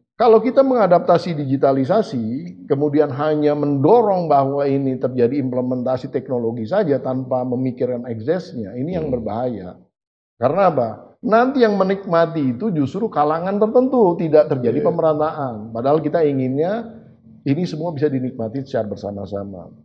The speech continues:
Speaker 1: Salah satu program yang kita tawarkan kepada masyarakat Indonesia itu adalah internet cepat bagi semuanya.
Speaker 2: Oh, iya.
Speaker 1: Nah,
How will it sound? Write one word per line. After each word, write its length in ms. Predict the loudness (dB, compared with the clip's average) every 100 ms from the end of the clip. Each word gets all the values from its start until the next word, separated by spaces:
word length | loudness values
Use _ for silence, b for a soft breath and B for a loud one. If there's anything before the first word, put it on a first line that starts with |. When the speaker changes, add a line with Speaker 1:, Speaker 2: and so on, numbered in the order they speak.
| _ _ _ _ _ _ _
Speaker 1:
Salah 240 | -6 -4 0
satu 240 | 0 2
program 480 | 2 4 4 2 2
yang 120 | -2
kita 480 | 0 2 2 2 -4 -14 _ _ _
tawarkan 540 | -6 -2 0 0 -2 -2
kepada 200 | 0 -2
masyarakat 540 | -2 -4 -6 -6 -8
Indonesia 440 | -4 -2 -2 -4 -6
itu 240 | -6 -4
adalah 560 | -4 -6 -8 -8 -10 -16 _ _ _ _ _ -6
internet 400 | -4 -2 -4 -4
cepat 520 | -6 -2 -2 -2 0
bagi 300 | 6 6 6
semuanya. 600 | -2 -4 -4 0 0 -2 -2
Speaker 2:
Oh, 160 | -2
iya. 220 | -2 -4 -4
Speaker 1:
Nah, 180 | -6